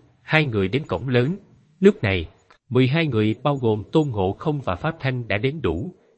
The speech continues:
chỉ thiếu đội trưởng địch chiến và sáu dược nhân hạt giống. Thấy Tôn Ngộ Không và Pháp Thanh đến, chín người kia vội vàng chào hỏi. Họ đều là người thông minh, họ đã nhìn thấy trưởng lão đối xử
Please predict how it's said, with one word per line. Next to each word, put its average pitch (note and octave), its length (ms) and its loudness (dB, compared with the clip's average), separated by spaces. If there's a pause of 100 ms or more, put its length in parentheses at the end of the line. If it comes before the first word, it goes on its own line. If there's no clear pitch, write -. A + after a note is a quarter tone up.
(140)
chỉ C3+ 220 0
thiếu F3+ 200 0
đội F#2 200 0
trưởng A2 300 -4
địch G#2 200 -2
chiến E3+ 260 -2
và - 80 -4
sáu C#3 280 -4
dược F2 200 -2
nhân A2 140 -2
hạt E2 240 -8
giống. A#2 240 -2 (280)
Thấy D#3 180 0
Tôn C3+ 220 4
Ngộ F2+ 160 -2
Không A#2 260 -2 (180)
và F#2 160 -4
Pháp D3+ 240 -6
Thanh A2+ 180 -6
đến, B2+ 260 -2 (100)
chín D3+ 200 -4
người F2+ 160 -2
kia A2+ 280 -2
vội F2+ 200 0
vàng D#2 200 -4
chào D#2 160 -4
hỏi. E2+ 340 -4 (340)
Họ A2 180 -2
đều A2 200 2
là G2 120 -2
người F#2+ 340 2
thông C#3+ 200 -2
minh, D3+ 220 4 (360)
họ B2+ 140 -2
đã D#3+ 100 0
nhìn A#2+ 240 0
thấy E3+ 260 -2
trưởng C3 240 0
lão A2+ 240 0
đối D3+ 200 2
xử C#3+ 300 -4